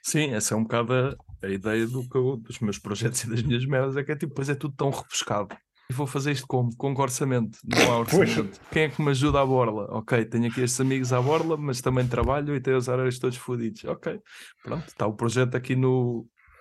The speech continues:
Speaker 1: está aqui o projeto para sair há, há anos e anos, não é?
Speaker 2: É qualquer projeto.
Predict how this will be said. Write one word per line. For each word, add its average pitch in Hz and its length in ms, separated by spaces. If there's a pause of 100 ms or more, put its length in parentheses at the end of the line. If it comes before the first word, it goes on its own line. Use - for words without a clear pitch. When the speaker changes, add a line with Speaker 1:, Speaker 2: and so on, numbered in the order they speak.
Speaker 1:
está 135 120
aqui 127 140
o 135 60
projeto 131 720
para 139 100
sair 147 560 (100)
há, 110 300
há 95 320
anos 117 280
e 113 100
anos, 123 340
não 120 80
é? 131 60 (260)
Speaker 2:
É - 60
qualquer 131 440
projeto. - 720